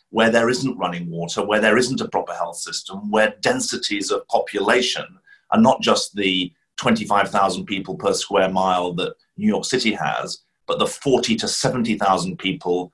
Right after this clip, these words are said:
per square kilometer that are packed in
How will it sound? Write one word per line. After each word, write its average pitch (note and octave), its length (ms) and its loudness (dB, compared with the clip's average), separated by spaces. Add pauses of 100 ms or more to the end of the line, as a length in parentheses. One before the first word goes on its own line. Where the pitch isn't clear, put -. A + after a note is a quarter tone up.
(120)
per A2 180 4
square G2 340 2
kilometer A2 540 2
that F#2+ 80 -2
are F#2+ 180 -4
packed - 380 -4
in G2 300 -2